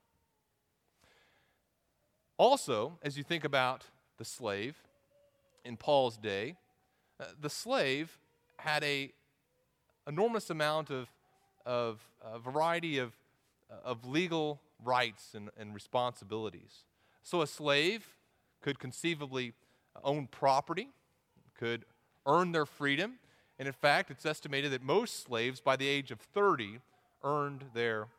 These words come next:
their freedom. Here's kind of what I believe is the essential common element of, of all slaves in Paul's culture, and, and here's where I believe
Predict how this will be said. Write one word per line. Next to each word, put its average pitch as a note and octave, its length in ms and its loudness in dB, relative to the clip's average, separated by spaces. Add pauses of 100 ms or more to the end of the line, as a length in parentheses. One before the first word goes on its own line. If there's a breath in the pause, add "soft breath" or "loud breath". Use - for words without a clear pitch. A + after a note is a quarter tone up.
(120)
their G#2+ 120 -2
freedom. A#2+ 520 -2 (1200 soft breath)
Here's D4+ 360 -2
kind A#3+ 180 4
of F#3+ 80 2
what G3+ 80 2
I F#3 80 6
believe E3+ 360 0
is D3+ 200 -8
the C3+ 140 -4
essential E3+ 600 -4
common F#3 520 2
element B2+ 540 2
of, A#2 140 -6 (220 soft breath)
of B2 120 -2
all D3+ 280 8
slaves C#3 680 0
in A#2+ 100 -12
Paul's C#3 480 2
culture, D#3 480 -4
and, A#2 100 -8 (240 soft breath)
and B2 80 -10
here's E3+ 440 0
where C3+ 180 0
I C3+ 80 4
believe C3 300 -2